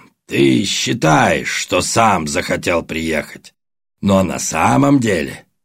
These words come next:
это он". "Автурганга?" "Да,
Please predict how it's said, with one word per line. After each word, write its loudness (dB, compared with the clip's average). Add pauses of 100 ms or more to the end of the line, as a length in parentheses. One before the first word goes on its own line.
(120)
это -2
он". -2 (640)
"Автурганга?" -2 (440)
"Да, 0